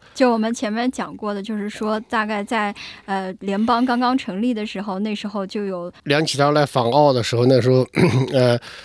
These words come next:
Speaker 2: 悉尼的华人倾向于保皇，墨尔本的华人倾向于革命。即使在墨尔本也有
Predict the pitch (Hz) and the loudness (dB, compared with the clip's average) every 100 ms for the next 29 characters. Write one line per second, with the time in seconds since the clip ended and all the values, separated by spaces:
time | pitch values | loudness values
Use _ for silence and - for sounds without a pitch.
0 | - - - 208 190 147 135 - 143 135 | -20 -6 -2 2 6 6 6 4 4 4
1 | 131 - 139 143 131 123 113 104 123 127 | 2 2 4 4 4 2 0 0 2 4
2 | 143 147 131 120 117 113 123 123 117 117 | 4 4 4 2 0 0 0 0 0 0
3 | - 127 123 110 107 104 127 147 120 107 | 2 2 2 0 -2 0 4 4 4 0
4 | _ _ _ _ - 139 131 139 143 143 | _ _ _ _ -2 0 2 4 4 4
5 | 160 151 135 113 113 117 120 104 104 | 4 4 2 0 0 2 2 0 -2